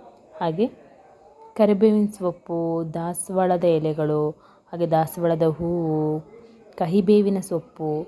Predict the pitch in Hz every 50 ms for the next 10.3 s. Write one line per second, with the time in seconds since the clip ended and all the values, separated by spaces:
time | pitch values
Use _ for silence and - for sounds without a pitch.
0 | - - _ _ _ - 196 190 185 202 196 185 185 185 175 - - 214 214 220
1 | 214 - 220 202 165 180 185 190 196 214 233 214 233 208 185 170 160 165 156 156
2 | 151 151 151 151 165 156 170 170 170 170 175 165 170 175 175 185 180 - - 165
3 | 160 156 156 160 160 170 175 190 208 214 202 160 - - - 165 160 151 143 147
4 | 180 262 320 - - - - - _ _ - - 214 226 220 226 220 220 - -
5 | 269 254 226 214 202 202 214 226 240 262 262 247 240 240 247 254 233 - - -
6 | - 185 180 190 208 196 _ - 220 202 185 170 160 156 151 147 156 196 269 -
7 | - _ _ _ _ _ _ _ _ _ - 196 196 185 175 165 160 156 156 151
8 | 143 135 - - 156 147 151 147 - - 208 208 190 156 160 165 160 - - 240
9 | 233 233 - 240 226 - 190 170 170 165 165 170 151 156 151 147 143 139 143 139
10 | 135 143 139 - -